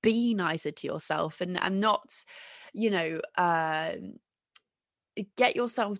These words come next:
down by the things you haven't achieved, and instead looking at the things you have achieved and, you know, just twisting your mindset and questioning those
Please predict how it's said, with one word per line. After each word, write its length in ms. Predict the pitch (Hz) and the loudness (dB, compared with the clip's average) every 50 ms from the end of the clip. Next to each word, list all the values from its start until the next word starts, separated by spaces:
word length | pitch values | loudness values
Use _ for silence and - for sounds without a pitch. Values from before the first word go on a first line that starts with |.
| - - | -2 4
down 460 | - 202 202 214 214 208 208 208 208 | 6 8 8 8 8 6 4 4 2
by 160 | 190 196 190 190 | 4 4 4 4
the 100 | 190 185 | 2 -2
things 280 | - 202 190 180 - | -4 -6 -6 -6 -4
you 60 | 175 | -4
haven't 440 | 165 165 - - 214 220 214 214 - | -4 -4 -2 0 0 0 0 -2 -6
achieved, 600 | - - - - - 208 202 202 196 196 190 - | -6 -6 -6 -6 -4 -4 -4 -2 -4 -4 -4 -4
and 120 | 185 175 180 | -4 -4 -4
instead 460 | 180 175 - - - 208 202 202 196 | -4 -6 -8 -6 -2 0 2 2 2
looking 320 | 196 185 190 - - 180 | 0 -2 -4 -6 -8 -10
at 100 | - - | -10 -10
the 120 | - 160 165 | -10 -10 -10
things 340 | - 180 170 170 170 160 | -8 -8 -8 -8 -8 -8
you 100 | 160 160 | -10 -10
have 320 | 165 - - - 269 277 277 | -6 -4 -2 2 2 2 2
achieved 680 | 269 269 - - - 254 247 247 240 240 240 233 - - | 0 -4 -6 -6 -6 -6 -6 -4 -4 -4 -6 -6 -4 -4
and, 320 | 180 175 175 180 175 - - - - - - - - | -4 -4 -4 -6 -8 -10 -14 -20 -20 -20 -20 -12 -6
you 140 | - 254 | -4 -2
know, 140 | 233 220 208 | 0 0 0
just 260 | 208 233 247 - - | -2 -4 -6 -8 -10
twisting 800 | - - - 269 277 - - - - 269 262 247 240 233 226 - - _ _ _ - | -10 -4 -2 -2 -2 -2 -6 -4 -2 -2 -2 -2 -4 -8 -8 -10 -14 _ _ _ -4
your 160 | 196 208 196 | 0 0 2
mindset 640 | 190 185 180 185 185 185 185 180 - - 185 175 175 - _ - | 2 2 2 2 2 2 0 -4 -4 -2 -2 0 -2 -2 _ 0
and 380 | 175 170 170 170 170 170 - - - | 0 0 0 -2 -4 -8 -12 -10 -2
questioning 680 | - 349 370 - - - - 214 190 165 165 165 165 | 2 2 2 2 2 -2 -2 0 0 0 0 -2 -2
those 640 | 160 170 165 156 156 156 156 160 - - - - | 0 2 2 2 2 0 -2 -4 -6 -8 -8 -10